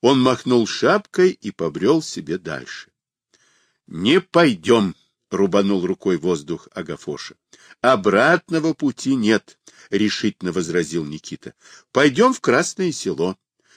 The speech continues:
Может, статься, государю нашему утешение нужно".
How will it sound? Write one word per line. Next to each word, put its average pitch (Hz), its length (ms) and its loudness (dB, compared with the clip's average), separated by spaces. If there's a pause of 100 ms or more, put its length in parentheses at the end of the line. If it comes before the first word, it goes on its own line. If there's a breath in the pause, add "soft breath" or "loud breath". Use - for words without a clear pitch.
(160 soft breath)
Может, 156 460 2
статься, - 840 -4
государю 101 800 0
нашему 101 680 -4
утешение 170 760 -4
нужно". 123 400 -10